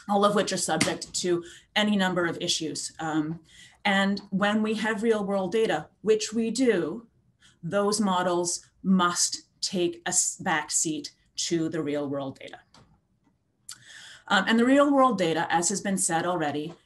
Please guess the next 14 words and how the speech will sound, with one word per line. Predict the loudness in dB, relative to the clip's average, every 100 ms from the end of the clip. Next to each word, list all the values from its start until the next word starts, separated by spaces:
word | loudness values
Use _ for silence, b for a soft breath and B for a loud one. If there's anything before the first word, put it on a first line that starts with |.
| -10
show | -4 0 0 0 -4 -6
that | -4 -2 -4 -8 _ _ _ -14
transmission | -6 -4 0 0 0 -2 -4 -6 -8 _ _ _ -14
to | -8
communities | -4 -2 -2 -2 -4 -4
in | -4
schools | -4 -4 -6 -6 -10 -14 _ -8
is | -4 -4
low, | -4 -6 -8 -12 _ _ _
if | -6
it | -4
exists | -4 -4 -6 -6
at | -8
all. | -10 -14